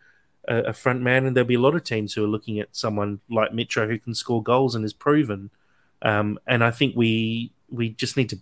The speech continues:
back a bloke like that. He made a mistake, but get around him and don't, you know, don't push him into the mud when he's already made a mistake. He, he'll know he's made a mistake and he'll feel really bad about it. Like you said, they're gonna be sitting on a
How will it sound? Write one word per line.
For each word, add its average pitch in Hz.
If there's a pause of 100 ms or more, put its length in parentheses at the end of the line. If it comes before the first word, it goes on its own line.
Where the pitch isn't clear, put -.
(140)
back 113
a -
bloke 104
like -
that. -
He 113
made 120
a 110
mistake, 123 (480)
but 127
get 131
around 123
him 117
and 104
don't, 123 (220)
you 120
know, 104 (760)
don't 131
push -
him 127
into 120
the 104
mud 113
when 110
he's 110
already 117
made 104
a 101
mistake. 123
He, 120 (280)
he'll 135
know 120
he's 143
made 101
a 101
mistake 101
and 113
he'll 113
feel 123
really 117
bad 113
about 101
it. -
Like 131
you 123
said, 131 (400)
they're 143
gonna 147
be 139
sitting 143
on 123
a 113